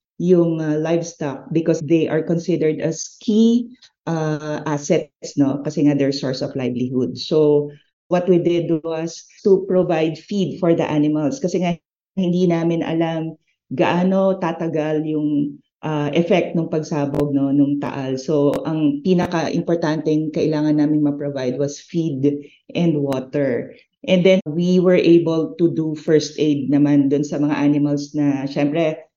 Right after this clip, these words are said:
may mga injuries from the eruption. We are able to decide if pwede pa ba nating i-rescue yung animal, meaning i-, ilipat natin sila to a safer space, or dun na lang sila.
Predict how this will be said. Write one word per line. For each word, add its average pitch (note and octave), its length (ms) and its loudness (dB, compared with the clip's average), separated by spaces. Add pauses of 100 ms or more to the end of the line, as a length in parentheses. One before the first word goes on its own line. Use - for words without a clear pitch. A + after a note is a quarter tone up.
may D#3 160 2
mga D#3+ 160 0
injuries E3+ 560 0
from D3+ 240 -2
the C#3 240 -2
eruption. C#3+ 560 -6 (400)
We F3 320 -2
are F3+ 140 4
able E3 500 2
to D#3+ 240 2
decide D3 560 0
if D3 480 -2
pwede G3+ 240 4
pa F#3 160 0
ba F3 80 2
nating D#3 880 0
i-rescue D3+ 960 2
yung E3+ 80 2
animal, D3 480 0
meaning D3 560 2
i-, C#3+ 240 -4
ilipat E3 320 -2
natin D#3 320 -2 (560)
sila - 320 -4
to D#3+ 80 -4
a D3 80 -4
safer D#3 320 -4
space, D#3 560 -6 (160)
or E3+ 160 4
dun F#3+ 160 6
na F#3 80 6
lang F3+ 160 2
sila. F3 480 -2